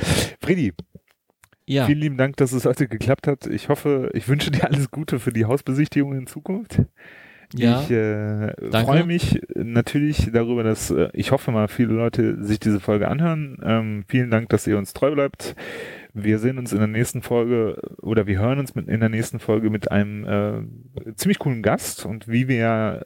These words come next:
Speaker 1: beide jetzt gehört haben, haben wir uns beide auch sehr gut für die nächste Folge vorbereitet. Und, äh, ich sag dann mal, bis zum nächsten Mal. Hört in die Totgehört, äh, Playlist rein. Diesmal gibt's keine neuen Songs dabei,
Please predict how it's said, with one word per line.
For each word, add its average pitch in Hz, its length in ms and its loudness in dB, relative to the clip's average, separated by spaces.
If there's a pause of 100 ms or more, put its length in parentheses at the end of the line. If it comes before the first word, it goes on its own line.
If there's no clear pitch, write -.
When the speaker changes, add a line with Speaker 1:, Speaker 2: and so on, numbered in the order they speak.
(220)
Speaker 1:
beide 110 580 -2
jetzt - 340 -2
gehört 113 420 0
haben, 117 480 -2
haben 110 200 2
wir 107 120 2
uns 104 160 -4
beide 113 240 2
auch 107 100 -2
sehr 110 160 2
gut 117 200 -8
für 107 100 -6
die 104 80 -2
nächste 104 240 -6
Folge 101 320 2
vorbereitet. 123 640 0 (840)
Und, 131 680 -2
äh, 117 760 0
ich 104 200 2
sag 101 240 0
dann 123 220 0
mal, 139 480 0
bis 101 380 -2
zum 160 140 -2
nächsten 185 320 0
Mal. 98 140 2
Hört 156 180 0
in 170 100 -2
die 147 80 0
Totgehört, 170 540 -2
äh, 143 560 -2
Playlist 139 480 -2
rein. 123 240 0
Diesmal 139 320 0
gibt's 120 200 0
keine 135 220 2
neuen 110 220 -2
Songs - 260 -8
dabei, 143 380 2